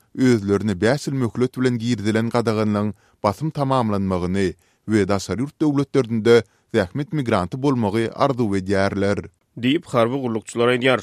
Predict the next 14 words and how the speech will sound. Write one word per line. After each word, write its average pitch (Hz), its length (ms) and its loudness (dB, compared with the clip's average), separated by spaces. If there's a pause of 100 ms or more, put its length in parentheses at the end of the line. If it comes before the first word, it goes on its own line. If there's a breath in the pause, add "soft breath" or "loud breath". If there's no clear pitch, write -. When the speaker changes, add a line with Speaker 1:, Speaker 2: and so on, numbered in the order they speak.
(140)
Speaker 2:
Türkmenistanyň 113 680 -4
mejbury 110 360 -4
we 185 200 0
meýletin 160 500 0
görnüşde 170 420 0
iki 139 200 -4
türlü 151 180 -4
harby 123 320 -2
gulluk 135 340 -4
bolup 135 200 -4
çagyryş 113 520 -2
boýunça 120 280 -2
harby 107 300 -2
gullukçylar 117 520 -2